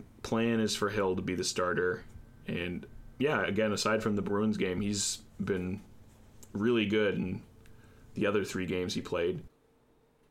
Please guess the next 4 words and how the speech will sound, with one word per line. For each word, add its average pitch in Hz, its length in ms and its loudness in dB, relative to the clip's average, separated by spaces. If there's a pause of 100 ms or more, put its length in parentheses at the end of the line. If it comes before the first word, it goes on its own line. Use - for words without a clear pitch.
(760)
So 87 520 0 (840)
that's 113 240 0
quite 117 300 2
nice. 101 580 0